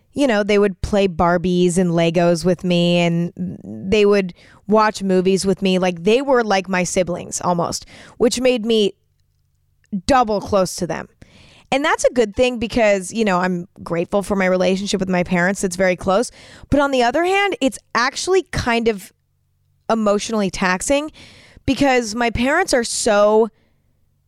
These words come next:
sacred to me that I put a lot more weight on my relationship with my parents than some of my peers do. And I worry about them a lot more.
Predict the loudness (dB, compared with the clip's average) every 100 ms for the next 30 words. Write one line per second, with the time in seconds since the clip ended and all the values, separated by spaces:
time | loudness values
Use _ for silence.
0 | _ -6 0 0 2 0 0 -2 0 0
1 | 0 -2 -6 _ _ _ _ _ _ _
2 | -2 2 4 4 0 -2 -2 0 2 2
3 | 4 2 0 _ 0 2 2 2 2 2
4 | 0 -2 0 0 2 2 0 -2 -2 0
5 | 0 0 0 0 -4 -4 -2 0 0 -2
6 | -6 -12 _ _ _ _ -6 -2 0 0
7 | 0 0 0 0 0 0 0 -2 -4 0
8 | 2 0 -2 -6 _ _ _ _ _ _
9 | _ _ _ _ _ _ 0 0 2 2
10 | 4 2 2 2 -2 -2 0 2 0 0
11 | -4 -4 -8